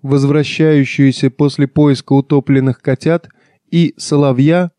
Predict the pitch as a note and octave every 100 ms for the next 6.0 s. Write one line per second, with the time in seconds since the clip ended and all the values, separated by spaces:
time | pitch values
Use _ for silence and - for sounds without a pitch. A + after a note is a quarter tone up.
0 | _ - - E3+ F3 F3 C#3+ - D3+ D3+
1 | - C#3+ D3 D3+ D#3+ C#3+ C#3+ C3+ C#3+ C#3+
2 | - C3+ C#3 C#3 - C3+ B2+ - E3+ F3
3 | - E3 D3 _ _ _ - F#3 E3 -
4 | D#3 D3+ D3 D#3+ C3+ C3 A2 - _ -
5 | D3 C#3+ D#3 F#3 - E3+ D#3 D3+ D3